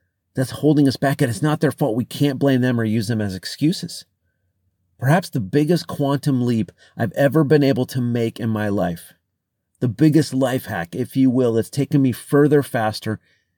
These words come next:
is who I spend time with, both in person and afar, the people that are rubbing off on me. We get to choose this. And sometimes we're around people that are family members that we can't choose, but we can choose to not let them infiltrate us.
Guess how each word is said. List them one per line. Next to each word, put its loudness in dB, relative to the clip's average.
is -8
who 6
I 4
spend -2
time -4
with, -8
both 2
in 4
person -2
and 0
afar, -4
the -4
people 2
that 0
are 0
rubbing 0
off -6
on -4
me. -2
We -2
get -4
to 2
choose -2
this. -12
And -6
sometimes 0
we're 6
around 2
people 0
that -2
are -6
family 4
members 4
that 0
we 0
can't -4
choose, -4
but -4
we 4
can 0
choose 2
to -2
not -2
let 2
them -4
infiltrate -4
us. -16